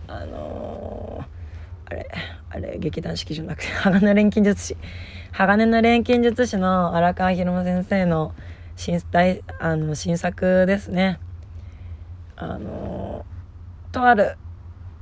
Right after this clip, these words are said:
えー、朝と夜の狭間に生まれた双子の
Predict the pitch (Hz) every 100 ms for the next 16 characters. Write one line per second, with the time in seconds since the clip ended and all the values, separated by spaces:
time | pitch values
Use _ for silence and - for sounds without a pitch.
0 | - - - - - - 175 165 165 160
1 | 160 160 160 160 - - - - - -
2 | - - - - - - 233 226 202 175
3 | 208 185 156 160 - - - - - -
4 | - - 185 175 190 190 - - - -
5 | - - - - - - 185 170 175 170
6 | 170 165 160 202 202 214 208